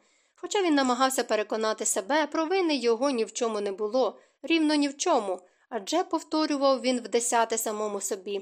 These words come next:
він чесно попереджав її про всі наслідки, і вона мала повну можливість вчинити по-іншому. Він ні до чого її не примушував, хіба не так? Хіба його вина, що вона витлумачила сенс його слів дещо інакше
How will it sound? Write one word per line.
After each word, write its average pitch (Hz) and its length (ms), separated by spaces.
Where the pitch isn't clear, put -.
він 202 220
чесно 254 400
попереджав 240 640
її 214 160
про 214 140
всі 208 200
наслідки, 202 640
і 233 80
вона 339 260
мала 302 340
повну 262 340
можливість 226 540
вчинити 214 460
по-іншому. 202 800
Він 339 220
ні 370 120
до 294 100
чого 349 280
її 277 240
не 294 100
примушував, 262 800
хіба 214 360
не 285 120
так? 226 460
Хіба 247 340
його 269 340
вина, 202 440
що - 180
вона 233 220
витлумачила 214 840
сенс 220 420
його 208 220
слів 269 420
дещо 269 320
інакше 262 720